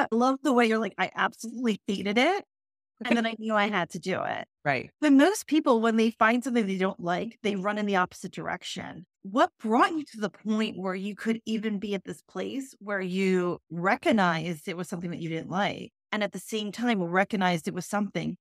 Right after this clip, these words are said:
Speaker 1: that you had to dive deeper in?
Speaker 2: Oh, that's such a good question. My first instinct to say is, "I'm a glutton for punishment." <laughs> And so, you know,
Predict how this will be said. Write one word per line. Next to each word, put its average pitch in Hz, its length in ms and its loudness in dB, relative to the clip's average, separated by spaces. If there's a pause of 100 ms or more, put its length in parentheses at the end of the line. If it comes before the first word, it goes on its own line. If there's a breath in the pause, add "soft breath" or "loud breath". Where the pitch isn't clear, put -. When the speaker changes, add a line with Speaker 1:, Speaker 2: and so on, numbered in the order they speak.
Speaker 1:
that 180 240 -4
you 196 200 -8
had 170 260 -2
to 185 60 -6
dive 156 300 -4
deeper 220 280 -6
in? 120 240 -10 (100)
Speaker 2:
Oh, 170 120 -4 (120)
that's 170 160 -8
such - 180 -4
a 220 80 -2 (100)
good 139 340 0
question. 127 580 -6 (120)
My 165 200 2
first 180 640 -2
instinct 170 520 -2
to 175 60 -8
say 156 280 2
is, 147 180 -2
"I'm 151 140 -2
a 151 40 -2
glutton 147 300 -2
for 147 140 -10
punishment." 160 760 -4
<laughs> - 60 -18
And 165 100 -2 (720)
so, 254 100 4 (100)
you 262 80 -6 (100)
know, 202 320 0